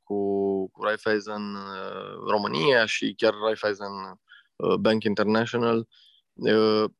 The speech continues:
foarte bună, ceea ce într-adevăr plasează P O C-ul ăsta al nostru într-o zonă de, de top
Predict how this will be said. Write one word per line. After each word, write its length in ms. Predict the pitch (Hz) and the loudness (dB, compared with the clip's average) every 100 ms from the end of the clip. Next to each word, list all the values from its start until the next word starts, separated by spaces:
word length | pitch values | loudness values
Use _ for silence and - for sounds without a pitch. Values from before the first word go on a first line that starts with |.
| 113 | -6
foarte 360 | 104 117 - 104 | -2 0 0 -2
bună, 480 | 101 123 170 175 180 _ _ _ _ - 113 | -6 -6 -6 -6 -10 _ _ _ _ -18 -2
ceea 160 | 147 | 0
ce 160 | 143 147 | 2 0
într-adevăr 580 | 147 143 139 139 139 127 127 127 127 110 | 0 -2 -2 -2 -4 -6 -6 -6 -8 -6
plasează 520 | 123 123 127 117 117 | -4 0 0 0 -2
P 80 | 107 120 | -2 -4
O 40 | 117 - | -4 -2
C-ul 140 | 117 | -2
ăsta 200 | 110 113 | -2 -2
al 80 | 113 | -2
nostru 400 | 120 - 113 113 | -4 -8 -6 -2
într-o 600 | 113 110 110 110 107 110 | -2 -2 -2 2 4 2
zonă 360 | 110 98 101 98 | 2 0 -2 0
de, 320 | 104 101 101 | 0 0 -2
de 160 | 101 107 | -4 -6
top 220 | - | -6